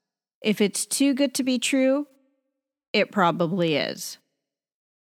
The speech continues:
Though a lot of these investors fell for it.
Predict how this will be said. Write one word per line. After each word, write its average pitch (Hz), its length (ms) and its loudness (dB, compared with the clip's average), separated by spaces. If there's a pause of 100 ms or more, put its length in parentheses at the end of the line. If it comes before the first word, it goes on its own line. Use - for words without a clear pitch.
(680)
Though 269 500 4
a 269 80 4
lot 285 220 4
of 403 100 0
these 339 200 2
investors 185 840 0
fell 156 200 2
for - 280 -10
it. - 320 -16